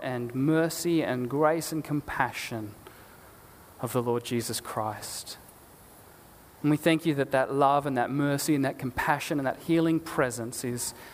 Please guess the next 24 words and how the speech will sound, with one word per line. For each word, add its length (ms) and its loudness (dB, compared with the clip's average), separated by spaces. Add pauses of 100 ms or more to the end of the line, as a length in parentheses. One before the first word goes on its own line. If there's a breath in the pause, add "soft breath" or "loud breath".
(340 loud breath)
just 240 0
as 120 2
available 640 4
to 200 0
us 200 2
today 680 0 (160)
as 420 -2
it 160 -2
was 460 0 (240)
back 300 -4 (180)
then. 420 -4 (480 loud breath)
It 100 -2
is 120 2
available 560 4
to 160 0
us 240 2
today 280 2
by 180 0
the 100 -8
power 460 2
of 120 -2
your 120 2
Holy 360 2
Spirit. 480 -6